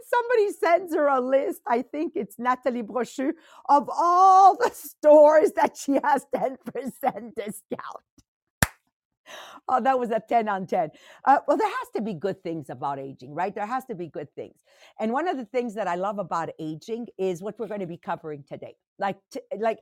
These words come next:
I, you know, I'm getting the podcast ready and I'm really having fun doing it. So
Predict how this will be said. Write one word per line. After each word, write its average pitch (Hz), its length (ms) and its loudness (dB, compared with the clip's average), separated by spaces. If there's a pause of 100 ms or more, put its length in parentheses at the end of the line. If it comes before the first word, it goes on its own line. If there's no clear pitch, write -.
I, 214 240 -6 (440)
you 240 100 -4
know, 226 160 -2
I'm 220 180 -6
getting 311 260 -2
the 262 80 -4
podcast 220 680 -8
ready 165 420 -4
and 180 160 -8
I'm 202 140 -10
really 254 280 -8 (600)
having 196 320 -10 (120)
fun 175 300 -6
doing 147 320 -12
it. 107 180 -20
So 143 280 -12